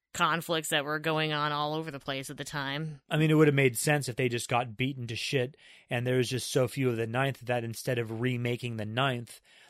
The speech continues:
Speaker 2: they just sent the survivors to different legions. But
Speaker 1: Mm-hmm,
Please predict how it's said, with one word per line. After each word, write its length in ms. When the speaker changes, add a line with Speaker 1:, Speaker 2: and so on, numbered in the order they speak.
Speaker 2:
they 180
just 300
sent 320
the 100
survivors 880
to 180
different 480
legions. 560
But 260
Speaker 1:
Mm-hmm, 360